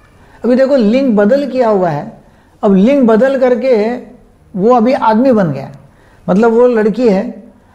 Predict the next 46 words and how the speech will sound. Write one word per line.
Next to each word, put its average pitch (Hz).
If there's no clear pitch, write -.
उसने 202
link 233
बदल 226
करके 214
वो 226
लड़का 208
बन 185
गया। 143
अभी 262
उसका 269
एक 247
लड़की 226
के 247
साथ 233
में 240
प्यार 240
हो 175
गया, 151
अभी 247
बोलते 233
हैं 247
हम 247
शादी 196
करना 202
है 202
तो 233
करना 170
क्या। 156
देखिए 214
ऐसा 220
है 254
कि 254
ये 190
जो 247
लड़की 185
का 269
लड़का 226
बना 208
हुआ 190
है, 143
इसको 233
तो 240
ना 247
बच्चे 202
होने 202
वाले, 185